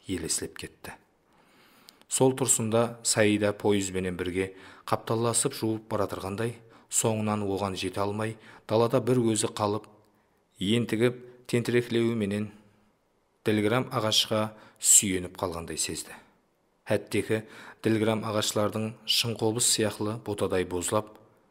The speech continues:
әруанадай ыңыранып тұрғаны құлағына естіліп кеткендей болды. Қосықты барлық диққатыменен беріліп тыңлаған Саида басын сәл көтеріп, әтрапында отырғанларға бір қайтара нәзер таслады.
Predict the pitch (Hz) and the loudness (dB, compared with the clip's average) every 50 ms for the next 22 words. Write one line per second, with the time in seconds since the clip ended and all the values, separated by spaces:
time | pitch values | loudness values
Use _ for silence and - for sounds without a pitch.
0 | _ _ _ _ - - 95 107 120 123 127 131 143 143 135 143 143 139 - 117 | _ _ _ _ 0 2 4 6 6 6 6 4 2 2 4 4 4 2 2 -2
1 | 113 113 104 104 101 95 98 - - - 104 95 85 87 85 85 92 95 - - | -2 0 0 0 0 0 -2 -4 -4 -2 -2 -2 -2 -2 -4 -6 -8 -10 -10 -10
2 | - - 107 98 92 85 85 82 80 80 80 82 80 - - - - 80 76 - | -4 0 2 2 2 2 0 -4 -6 -6 -6 -4 -4 -4 -4 -4 -6 -10 -10 -10
3 | - 90 - - 90 80 76 78 73 71 71 67 - - - _ _ _ _ _ | -12 -12 -10 -10 -10 -10 -10 -10 -10 -10 -12 -14 -16 -20 -20 _ _ _ _ _
4 | _ _ _ - - - - - _ - _ - - 120 117 - - - 143 120 | _ _ _ -20 -20 -20 -20 -20 _ -20 _ 4 4 6 6 4 2 2 2 2
5 | 113 120 131 131 127 117 - - - - - 120 110 - 113 107 98 95 95 101 | 4 4 4 6 4 2 2 0 -2 0 2 2 0 2 0 -2 0 0 -2 -2
6 | 110 92 95 98 98 95 98 98 98 - - 101 92 87 85 85 87 85 - - | -2 2 2 4 4 4 2 -2 -4 -6 -6 -4 -4 -2 -2 -2 -2 -2 -2 -2
7 | 87 85 82 82 80 101 104 - - - - - - - - - - - - 104 | -2 -2 -4 -4 -4 -6 -6 -8 -12 -20 -20 -20 -20 -20 -20 -20 -2 2 4 4
8 | 107 - - 117 107 - - 139 135 123 127 - 104 - 104 92 107 110 - - | 4 4 2 -2 -2 0 4 4 4 4 2 -2 -4 -2 -2 -2 -2 -2 -4 -8
9 | - - - - - - 104 - 113 120 117 - 127 123 135 123 113 117 - 113 | -20 -20 -20 -6 -2 -2 0 2 2 0 0 2 2 4 4 4 4 2 2 2
10 | 107 110 110 110 104 101 104 107 107 107 - - - - 120 - - 117 107 - | 4 4 4 4 2 2 0 -2 -4 -4 -6 -10 -6 -4 -4 -2 -2 -4 -4 -4
11 | 95 92 90 87 85 85 85 85 82 - 85 82 - - - 76 - | -4 -6 -4 -4 -4 -4 -4 -6 -6 -6 -6 -8 -8 -8 -10 -14 -18